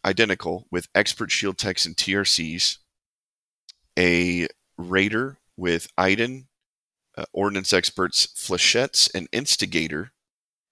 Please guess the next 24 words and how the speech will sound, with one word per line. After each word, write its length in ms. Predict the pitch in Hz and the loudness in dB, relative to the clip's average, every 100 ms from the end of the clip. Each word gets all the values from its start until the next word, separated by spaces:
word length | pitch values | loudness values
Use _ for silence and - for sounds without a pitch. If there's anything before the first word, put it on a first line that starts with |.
| _ - | _ -2
and 140 | 90 | 0
then 100 | 87 | 2
a 60 | 87 | 0
Gazanti 520 | 92 92 90 87 87 | 0 2 2 2 -4
with 440 | 87 78 78 - - | -2 0 0 -4 -12
Vader 340 | 82 85 82 | 0 0 2
officer 400 | 82 85 - - | -2 -4 -6 -6
and 120 | 78 - | -8 -10
comms 320 | 78 80 - | -10 -10 -10
net. 200 | 71 - _ _ _ _ | -10 -12 _ _ _ _
This 320 | - 120 - - | 2 4 4 4
is, 380 | 95 92 90 - | 4 4 2 2
uh, 80 | 101 - | 2 0
particularly 440 | - - 190 202 180 | -2 -2 -2 -2 -2
the 100 | 147 | 0
Architans, 800 | 143 - - 104 82 80 - - _ | 0 -2 -2 -4 -2 2 2 0 _
uh, 440 | 95 92 87 80 - - | 4 6 4 0 -4 -2
are 360 | 92 90 90 - | 0 2 0 -4
extremely 680 | 82 - - - 101 98 - | -4 -2 0 -2 -4 -6 -8
interesting. 580 | 82 82 80 80 76 - | -10 -10 -10 -8 -10 -10
Yeah, 200 | 87 92 | 0 2
I 120 | 85 | 2
wanna 260 | 113 139 131 | 0 -2 -6
hear 720 | 123 - 113 95 90 95 117 | -6 -6 -2 -2 -2 -4 -8